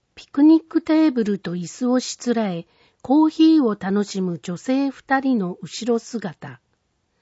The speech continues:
目の前には山々の尾根が連なり、青空の下、ゆったりとのびのびとした時間が流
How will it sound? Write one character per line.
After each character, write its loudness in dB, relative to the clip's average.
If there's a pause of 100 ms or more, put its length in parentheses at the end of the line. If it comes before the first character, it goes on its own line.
(500)
目 0
の 4
前 2
に 0
は -2
山 0
々 2
の 0
尾 2
根 2
が -4 (140)
連 -4
な -4
り、 -14 (560)
青 -2
空 0
の -2
下、 -10 (300)
ゆ -4
っ -8
た -2
り 2
と -6
の 0
び 4
の 6
び -2
と 0
し -12
た -4
時 -8
間 -2
が 0
流 -6